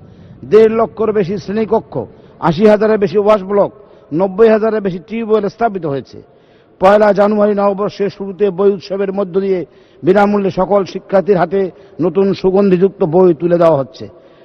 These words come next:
শিক্ষার্থী ঝরে পড়া রোধ করতে উপবৃত্তি প্রদান করা হয়েছে।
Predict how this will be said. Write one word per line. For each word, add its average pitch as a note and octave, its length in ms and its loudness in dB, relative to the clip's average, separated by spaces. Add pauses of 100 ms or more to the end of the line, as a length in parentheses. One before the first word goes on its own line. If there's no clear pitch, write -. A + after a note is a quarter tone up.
শিক্ষার্থী G3 600 0
ঝরে F#3+ 280 4
পড়া G3 240 4
রোধ F#3+ 280 2
করতে G3+ 320 -2
উপবৃত্তি G3+ 520 -4
প্রদান G3 320 0
করা F#3+ 160 2
হয়েছে। E3+ 340 -2